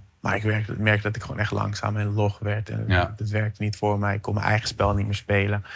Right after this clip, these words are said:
Speaker 1: En op dit gewicht, gewicht wel, ja.
Speaker 2: Ja, ja, want conditioneel neem je natuurlijk ook een paar extra kilo
Speaker 1: Een paar
Speaker 2: mee
Speaker 1: extra
Speaker 2: en,
Speaker 1: kilo's
Speaker 2: ja.
Speaker 1: mee. En inderdaad, wat je zegt, die snelheid, die bewegelijkheid. Dat, terwijl dat juist mijn, mijn ding is.
Speaker 2: Ja.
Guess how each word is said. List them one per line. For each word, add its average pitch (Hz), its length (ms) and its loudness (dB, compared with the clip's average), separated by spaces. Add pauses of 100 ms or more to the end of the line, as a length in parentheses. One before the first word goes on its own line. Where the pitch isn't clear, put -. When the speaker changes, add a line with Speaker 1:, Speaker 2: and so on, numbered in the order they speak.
(600)
Speaker 1:
En 110 120 6
op 104 100 8
dit 104 160 4
gewicht, 104 380 2
gewicht 104 340 2
wel, 107 240 0
ja. 113 320 -4
Speaker 2:
Ja, 90 400 2
ja, - 60 -6
want 82 180 2
conditioneel 92 540 4
neem 90 180 4
je 92 60 4
natuurlijk 92 300 4
ook 87 100 0
een 95 60 0
paar 87 140 6
extra 85 240 0
kilo 87 240 4
Speaker 1:
Een 85 60 4
paar 113 100 8
Speaker 2:
mee 104 80 8
Speaker 1:
extra 87 180 8
Speaker 2:
en, 82 60 2
Speaker 1:
kilo's 107 220 6
Speaker 2:
ja. 85 60 4
Speaker 1:
mee. 104 320 4
En 101 140 6
inderdaad, 98 280 2
wat 104 140 2
je - 60 -4
zegt, 104 140 -2
die 104 80 0
snelheid, 101 460 4
die 101 100 0
bewegelijkheid. 98 540 2
Dat, 95 160 2 (120)
terwijl 104 200 4
dat 101 140 4
juist 98 320 4
mijn, 101 340 0 (320)
mijn 104 220 2
ding 98 240 0
is. - 280 -12 (160)
Speaker 2:
Ja. 90 200 -2